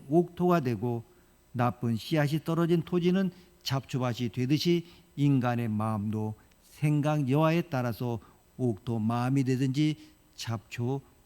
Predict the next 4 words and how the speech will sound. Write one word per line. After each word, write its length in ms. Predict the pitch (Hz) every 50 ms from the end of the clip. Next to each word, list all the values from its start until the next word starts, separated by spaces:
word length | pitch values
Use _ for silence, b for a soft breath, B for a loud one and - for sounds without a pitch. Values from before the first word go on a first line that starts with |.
| _ 127
마음이 680 | 120 120 120 113 110 110 104 110 123 123 127 123 131 -
됩니다. 360 | - 127 123 117 131 - - - _ _ _ _ _ _ _ _ _ _ _ _ _ _ _ _ _ _ _ _ _ _ _ _
또한 320 | _ 185 190 196 208 220 214
생각을 800 | - - - 214 214 214 180 160 147 131 127 131 131 135 139